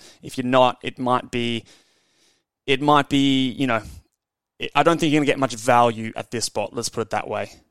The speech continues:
Um, the next guy here, again, my number one bust candidate, uh, Tobias Harris, has gone from fifty-nine to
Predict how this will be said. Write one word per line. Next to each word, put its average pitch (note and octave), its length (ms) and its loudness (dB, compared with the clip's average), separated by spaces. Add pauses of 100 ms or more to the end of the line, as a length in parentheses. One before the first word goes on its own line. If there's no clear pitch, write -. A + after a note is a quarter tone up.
Um, C3 320 2
the D3+ 60 2
next F3 240 2
guy F#3+ 220 6
here, F#3 340 2
again, E3+ 280 4
my D3+ 120 4
number F3 400 4
one D#3 600 2
bust D#3 360 2
candidate, C#3+ 600 0
uh, B2 440 2 (140)
Tobias D#3 520 2
Harris, D#3+ 400 2
has B2+ 140 -4
gone C#3+ 240 2
from B2+ 160 -4
fifty-nine D3 640 -2
to - 100 -6